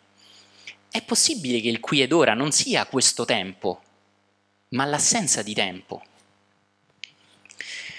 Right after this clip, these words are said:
Non so spiegarla meglio, la dico così. Spostarsi dal vino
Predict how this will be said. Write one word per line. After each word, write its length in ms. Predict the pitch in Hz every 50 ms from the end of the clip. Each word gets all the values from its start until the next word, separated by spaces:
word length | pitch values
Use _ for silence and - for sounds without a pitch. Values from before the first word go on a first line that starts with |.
| - -
Non 140 | _ 135 131
so 120 | - -
spiegarla 480 | 151 - - 135 120 113 110 110 113 110
meglio, 340 | 104 98 101 95 92 98 98
la 60 | 104
dico 180 | 120 123 120 113
così. 320 | 107 107 - 98 95 92 - _ _ _ _ _ _ _ _ _
Spostarsi 680 | - - - 185 - - - 127 107 - - - - 117
dal 200 | 110 107 110 117
vino 500 | 123 147 196 214 226 220 214 214 208